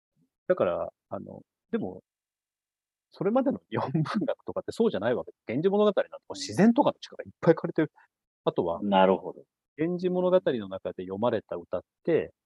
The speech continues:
Speaker 1: 古今和歌集で読まれた歌を踏んでたりするので。
Speaker 2: はい、はい。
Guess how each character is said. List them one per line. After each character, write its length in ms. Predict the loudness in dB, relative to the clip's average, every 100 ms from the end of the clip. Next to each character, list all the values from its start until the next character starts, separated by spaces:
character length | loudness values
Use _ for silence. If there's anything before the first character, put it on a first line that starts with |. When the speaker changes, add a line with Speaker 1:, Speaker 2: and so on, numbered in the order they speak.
| _ _ _
Speaker 1:
古 160 | -4 -2
今 200 | 0 2
和 100 | 4
歌 140 | 4 2
集 180 | -2 -8
で 80 | -8
読 120 | -4
ま 120 | -2
れ 100 | -2
た 120 | -6
歌 380 | -16 -12 -8 -6
を 200 | -8 -10 -8
踏 80 | -4
ん 80 | 0
で 100 | 0
た 120 | -2
り 80 | -6
す 140 | -10
る 80 | -20
の 280 | -20 _ -8
で。 160 | -8 -10 _ _ _ _ -2
Speaker 2:
は 220 | 4 4
い、 140 | 2 _
は 140 | -14
い。 80 | -14